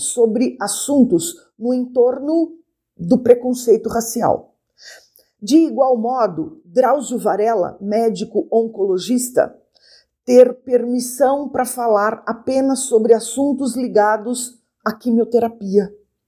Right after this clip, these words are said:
Convenhamos, o pressuposto lugar de fala deve ser estratégia para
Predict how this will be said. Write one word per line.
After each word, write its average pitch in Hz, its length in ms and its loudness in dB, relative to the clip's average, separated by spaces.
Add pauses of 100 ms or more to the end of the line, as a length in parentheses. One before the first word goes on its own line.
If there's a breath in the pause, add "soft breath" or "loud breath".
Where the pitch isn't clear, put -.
(520)
Convenhamos, 254 1000 0 (600 loud breath)
o - 160 0
pressuposto 233 1080 0 (100)
lugar 247 800 0
de 196 180 -6
fala 247 760 -2 (360 soft breath)
deve 220 280 6
ser 233 260 4
estratégia 233 800 -2
para 220 480 -2